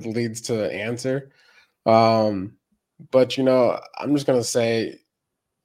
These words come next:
the things that need to happen for them to win games. Um,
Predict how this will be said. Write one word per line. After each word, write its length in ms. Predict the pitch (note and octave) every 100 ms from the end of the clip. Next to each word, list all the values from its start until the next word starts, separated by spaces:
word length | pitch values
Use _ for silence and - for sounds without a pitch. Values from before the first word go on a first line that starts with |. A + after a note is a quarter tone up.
| _ _ _ _ _
the 80 | B2+
things 320 | A#2+ D#3 E3
that 180 | C#3 A2+
need 220 | G#2 A#2+ A#2+
to 100 | F#2+
happen 440 | G#2 G#2 - A#2
for 180 | - G#2+
them 240 | G#2 G#2
to 120 | G2 F#2
win 380 | E2 F2+ G2+
games. 520 | G#2+ G#2+ A2+ A#2+ A#2+ - _ _ _ _ -
Um, 640 | F#2 G2 G2 F#2 F2 E2+